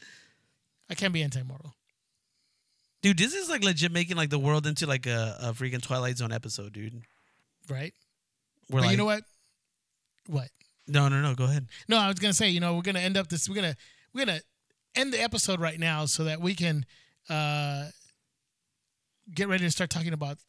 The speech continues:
Speaker 1: uh, the next episode. We wanna talk about other stuff other than Disney, 'cause there's other stuff out there.
Speaker 2: Really?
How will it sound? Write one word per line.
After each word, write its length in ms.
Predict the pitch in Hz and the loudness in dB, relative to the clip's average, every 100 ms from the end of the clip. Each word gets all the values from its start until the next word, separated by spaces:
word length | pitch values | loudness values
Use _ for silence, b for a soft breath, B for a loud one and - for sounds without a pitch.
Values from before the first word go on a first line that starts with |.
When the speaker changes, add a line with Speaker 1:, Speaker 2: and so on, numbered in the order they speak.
| - | -8
Speaker 1:
uh, 420 | 143 139 135 135 139 160 _ - _ | -4 -2 -4 -6 -8 -14 _ -20 _
the 120 | 147 | -4
next 240 | 151 156 - | -2 -2 -4
episode. 560 | 147 139 - 139 139 - B B B | -4 -4 -2 -2 -2 -6 B B B
We 80 | 156 | -2
wanna 220 | 170 160 | 0 -2
talk 240 | 165 160 | -4 -4
about 380 | 151 156 147 143 - _ _ | -4 -4 -4 -6 -12 _ _
other 160 | 202 226 | -2 0
stuff 260 | 208 180 180 | 2 -2 -2
other 200 | 160 151 | -6 -4
than 160 | 139 | -4
Disney, 240 | 135 127 131 | -4 -6 -8
'cause 140 | 214 | -6
there's 200 | 349 370 | -4 -2
other 200 | 175 175 | -2 0
stuff 240 | 151 156 135 | 0 0 -6
out 200 | 131 131 | -10 -14
there. 260 | 135 139 - _ _ _ _ _ _ _ _ _ _ _ 170 | -20 -20 -20 _ _ _ _ _ _ _ _ _ _ _ 2
Speaker 2:
Really? 480 | 190 214 226 269 | 4 6 4 0